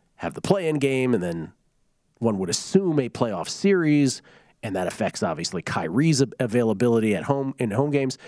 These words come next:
It doesn't sound like, and a complete speculation, doesn't sound like it'll happen right then. It almost sounds like the Yankees will ha-, and the Mets will have to play a series or two or three, or I don't know how many,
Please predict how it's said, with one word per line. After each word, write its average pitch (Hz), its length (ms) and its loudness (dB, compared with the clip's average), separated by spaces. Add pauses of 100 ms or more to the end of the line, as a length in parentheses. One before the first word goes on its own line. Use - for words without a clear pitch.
(520)
It 135 140 0
doesn't 208 340 2
sound 202 800 0
like, 214 520 0 (180)
and 117 140 0
a - 100 -8
complete 233 400 2
speculation, 101 640 -2 (200)
doesn't 214 260 2
sound 220 260 0
like 175 160 0
it'll 123 140 0
happen 123 420 -2
right 107 240 0
then. - 280 -4 (1120)
It 143 120 2
almost 233 380 2
sounds 143 300 2
like 117 180 2
the 127 80 2
Yankees 147 480 4
will 117 100 4
ha-, - 180 -2
and 139 100 0
the 127 40 2
Mets 135 340 4
will 110 100 0
have 131 320 -2
to 202 80 2
play 208 300 2
a 190 40 2
series 202 500 2
or 196 60 4
two 190 300 2
or 190 100 4
three, 180 340 4
or 165 180 4
I 107 80 2
don't 123 120 2
know 131 100 2
how 131 80 0
many, 160 340 0